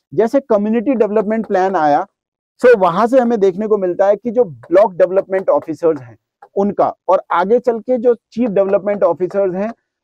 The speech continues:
और developmental bureaucracy ही क्या हो गई, बहुत change हो गई पूरी की पूरी। So, अ,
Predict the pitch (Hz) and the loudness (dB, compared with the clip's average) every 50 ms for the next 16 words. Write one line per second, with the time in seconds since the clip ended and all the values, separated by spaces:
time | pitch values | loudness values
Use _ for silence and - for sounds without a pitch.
0 | - - 151 170 175 180 165 - 175 151 135 175 170 180 208 185 196 220 220 190 | -4 0 2 2 2 0 -2 -4 -6 0 0 0 2 2 -2 0 0 -2 0 2
1 | 240 240 180 156 170 180 190 - - 196 - 226 226 208 190 240 247 208 - 220 | 0 0 2 2 2 2 2 0 -2 -4 -2 -2 0 2 2 2 2 0 0 2
2 | 202 185 175 175 175 214 240 240 180 - 151 180 208 202 _ - 202 214 220 196 | 2 2 2 2 2 2 2 0 0 -2 0 0 -2 -2 _ -2 0 0 0 -2
3 | 170 151 143 143 165 202 226 - - 160 156 147 131 135 104 - 101 95 98 95 | -2 -2 0 2 2 0 0 0 -2 0 0 0 -2 -4 -8 -8 -16 -16 -16 -20
4 | _ _ _ _ _ _ _ _ _ _ _ _ _ - 226 240 247 254 240 - | _ _ _ _ _ _ _ _ _ _ _ _ _ 2 4 6 6 6 4 2
5 | - 156 | 0 -2